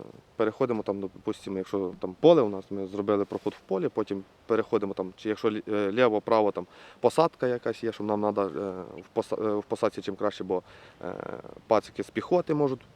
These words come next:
посадкою передвігатися, це набагато безпечніше, чим по відкритому полі. М, ну, всігда, е, страшно йти, всігда, ну, всігда страшно. Ну, якщо пацики прикривають і з тобою, то воно якось так.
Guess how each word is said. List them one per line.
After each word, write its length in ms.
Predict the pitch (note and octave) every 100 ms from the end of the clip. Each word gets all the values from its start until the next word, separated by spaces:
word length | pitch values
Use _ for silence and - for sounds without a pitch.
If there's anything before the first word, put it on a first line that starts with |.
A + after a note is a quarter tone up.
| -
посадкою 400 | C3+ C3+ - A#2
передвігатися, 720 | A#2+ A2+ A2 A2+ A#2+ C#3 G#2
це 280 | - G#2 F#2+
набагато 400 | G2+ G2+ G#2 G2+
безпечніше, 580 | G#2 - F3 D3+ - B2
чим 180 | B2 A2 A#2 -
по 100 | A#2+
відкритому 460 | A2+ A#2 - A2
полі. 320 | G#2 A#2 G#2+ G2+ - - - - - - F2+
М, 300 | G2+ G2+ - -
ну, 240 | - E3+ D3 -
всігда, 460 | - A#2+ C#3 G#3+ - -
е, 240 | A2 G#2+ G2 - - - - - - - - - - - - - - - - - - - -
страшно 380 | F3+ A3 - E3+
йти, 180 | -
всігда, 440 | G2+ - G2+ G2 F#2 -
ну, 220 | A2 F2+ -
всігда 300 | - C#3+ F#2+
страшно. 400 | - F2 - A2+
Ну, 160 | C3 C#3+
якщо 260 | C#3 C3
пацики 380 | - C3 - B2
прикривають 600 | A#2+ A#2+ B2 C#3 B2 G2
і 40 | G2
з 60 |
тобою, 380 | - G#2+ A2+ F#2+
то 120 | -
воно 160 | G2 G2
якось 220 | F2+ F2
так. 280 | - E2